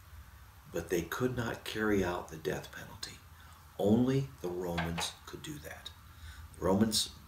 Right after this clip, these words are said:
said, "If you're gonna kill anybody, if you're gonna condemn anybody, they have to go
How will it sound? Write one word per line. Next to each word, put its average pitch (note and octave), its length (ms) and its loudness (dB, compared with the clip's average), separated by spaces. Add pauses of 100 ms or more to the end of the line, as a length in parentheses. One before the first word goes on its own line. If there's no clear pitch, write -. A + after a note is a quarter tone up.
(140)
said, E2+ 280 2
"If - 140 -4
you're F#2+ 100 0
gonna G#2 160 4
kill A2 260 4
anybody, G2+ 460 6
if F2 100 2
you're E2+ 80 -4
gonna E2+ 140 -2
condemn F#2 360 0
anybody, F2 360 2
they D#2+ 260 -4
have F#2+ 240 -6
to F2 80 -6
go D#2+ 320 -4